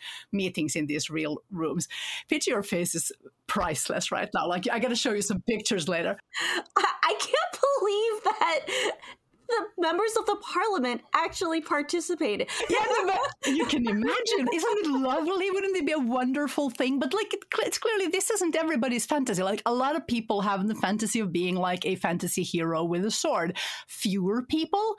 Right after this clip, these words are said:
Speaker 1: have the fantasy of being, like, a ghoul lobbyist in the European Parliament.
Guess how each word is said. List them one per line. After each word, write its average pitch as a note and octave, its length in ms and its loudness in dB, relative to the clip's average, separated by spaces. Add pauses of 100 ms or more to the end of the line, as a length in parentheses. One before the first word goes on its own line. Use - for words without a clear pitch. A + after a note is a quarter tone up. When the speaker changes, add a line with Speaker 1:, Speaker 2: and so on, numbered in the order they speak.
(200)
Speaker 1:
have D4 300 0
the C4 80 0
fantasy A3+ 640 0
of F#3+ 160 2
being, A3 320 0
like, G3+ 240 0
a G3+ 180 0
ghoul G3 640 0
lobbyist F#3 720 0 (160)
in F3+ 160 2
the F#3 60 0
European F3+ 540 -2
Parliament. G#3+ 560 0